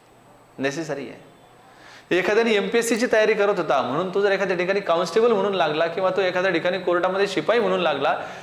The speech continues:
तर त्याने कमीपणा वाटूच देऊ नये हो. ती पोस्ट हातात घेऊन पुढे चालावं. जे मिळाले आणि त्याचं सेलिब्रेशन करता आलं पाहिजे. जे मिळत नाही त्याच्यासाठी पॅशनेट होऊन मागं लागलं पाहिजे. करिअर सेट होने वाला आहे आपका. टेन्शन घेऊ नका.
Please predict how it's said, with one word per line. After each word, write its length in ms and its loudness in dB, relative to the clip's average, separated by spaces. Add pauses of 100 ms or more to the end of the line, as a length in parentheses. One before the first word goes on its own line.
(120)
तर 140 2
त्याने 180 2
कमीपणा 600 2
वाटूच 320 4
देऊ 180 2
नये 120 2
हो. 500 0
ती 60 -4
पोस्ट 300 0
हातात 200 0
घेऊन 240 -2
पुढे 200 0
चालावं. 360 0
जे 220 0
मिळाले 340 2
आणि 140 -4
त्याचं 160 -2
सेलिब्रेशन 520 -2
करता 240 0
आलं 100 0
पाहिजे. 400 0 (280)
जे 100 2
मिळत 340 2
नाही 140 0
त्याच्यासाठी 320 -2
पॅशनेट 540 -2 (100)
होऊन 140 -4
मागं 200 0
लागलं 260 -4
पाहिजे. 360 -14 (1600)
करिअर 260 -2
सेट 240 -6
होने 160 -10
वाला 160 -10
आहे 100 -12
आपका. 260 -14 (720)
टेन्शन 340 -4
घेऊ 120 -10
नका. 280 -18